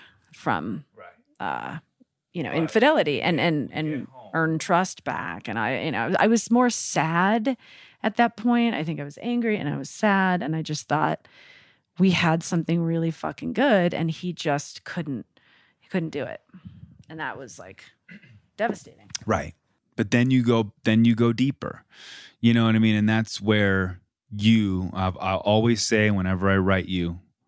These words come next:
Speaker 2: letters, 'cause I write her letters at least once a year, handwritten letters, she's the most evolved woman that I know,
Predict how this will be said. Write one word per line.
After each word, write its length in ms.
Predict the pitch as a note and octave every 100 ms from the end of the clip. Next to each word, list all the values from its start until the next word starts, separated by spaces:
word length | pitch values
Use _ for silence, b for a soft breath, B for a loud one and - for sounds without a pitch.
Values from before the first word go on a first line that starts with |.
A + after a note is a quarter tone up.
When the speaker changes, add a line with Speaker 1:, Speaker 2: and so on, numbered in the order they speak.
| _
Speaker 2:
letters, 440 | F#2 F#2 E2 D#2 -
'cause 100 | F2+
I 80 | F2
write 220 | E2+ E2+
her 80 | E2+
letters 540 | E2 D#2+ D#2+ D#2+ -
at 60 | F2
least 260 | F2+ F2
once 260 | E2+ E2 -
a 40 | D2+
year, 220 | C2 C#2+ E2+
handwritten 440 | E2 D#2+ - D#2
letters, 320 | C#2+ C2+ C2+ - B B B B
she's 340 | B - C3 A#2
the 60 | B2
most 220 | A#2+ A2
evolved 800 | G#2 F#2 G2 F#2+ F#2+ F#2 - - _
woman 440 | G2+ G#2+ G2+ F#2 F2
that 140 | F2+
I 160 | E2+ D#2+
know, 520 | E2+ G#2+ D#2 A1+